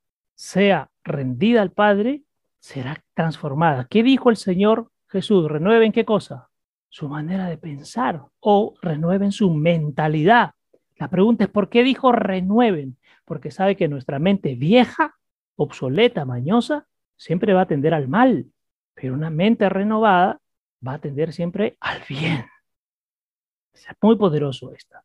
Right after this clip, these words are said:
La bestia, aparte, la bestia es el hombre caído, la naturaleza vieja. La bestia es el hombre caído,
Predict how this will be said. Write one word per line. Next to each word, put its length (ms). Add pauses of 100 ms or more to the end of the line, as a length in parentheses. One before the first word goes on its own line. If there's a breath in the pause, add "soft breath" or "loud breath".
(140)
La 200
bestia, 580
aparte, 420
la 180
bestia 500
es 140
el 220
hombre 400
caído, 560
la 180
naturaleza 800
vieja. 560 (420)
La 240
bestia 880 (120)
es 240
el 220
hombre 480
caído, 640